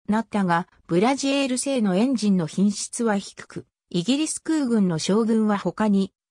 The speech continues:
エンジンがない時以外は、ブラジエール製のエンジンを使わないことを推奨した。戦後、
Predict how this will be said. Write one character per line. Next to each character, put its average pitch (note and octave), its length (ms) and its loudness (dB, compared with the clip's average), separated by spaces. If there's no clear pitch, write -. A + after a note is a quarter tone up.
エ D4+ 100 2
ン E4 80 0
ジ B3 140 0
ン G#3 100 2
が E3+ 120 0
な F#3+ 140 2
い A#3 80 -2
時 G3+ 360 0
以 F#3+ 40 -2
外 F3 240 -2
は、 D#3+ 220 -2
ブ E3+ 140 0
ラ A3 120 2
ジ C4+ 120 -2
エ C#4+ 220 2
ー - 20 -2
ル C#4 100 -2
製 C4+ 220 -2
の G3+ 160 2
エ G#3+ 100 4
ン C4+ 100 0
ジ G#3 120 0
ン E3+ 80 2
を D3+ 140 0
使 - 260 -4
わ A#3+ 140 2
な B3 120 0
い B3 80 -2
こ G#3+ 140 -4
と G#3 160 0
を E3+ 60 -2
推 G3 240 -2
奨 E3+ 260 -2
し - 140 -6
た。 C#3 200 -4
戦 A#3+ 320 0
後、 G#3 220 -2